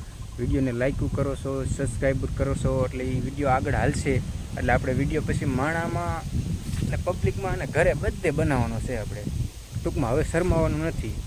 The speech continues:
તમે હારે હશો એટલે હું શરમશ નહીં. એટલે તમે લાઈક્સ અને સબસ્ક્રાઈબ. મને ખબર છે કે મેં લાઈક ને સબસ્ક્રાઈબરનું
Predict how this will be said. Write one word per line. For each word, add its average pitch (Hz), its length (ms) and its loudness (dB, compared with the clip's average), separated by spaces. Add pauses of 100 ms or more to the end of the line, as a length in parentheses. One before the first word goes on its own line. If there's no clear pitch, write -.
(100)
તમે 180 180 2
હારે 160 260 6
હશો 165 160 0
એટલે 135 160 0
હું 135 120 0
શરમશ 131 340 0
નહીં. 139 160 0 (640)
એટલે 120 140 -4
તમે 165 360 -4 (920)
લાઈક્સ 156 340 2 (360)
અને 147 120 -2
સબસ્ક્રાઈબ. 135 420 0 (1500)
મને 139 180 0
ખબર 175 280 -4
છે 151 140 -2
કે 143 80 -4
મેં 131 140 0
લાઈક 131 240 0
ને 139 100 -2
સબસ્ક્રાઈબરનું 135 640 -2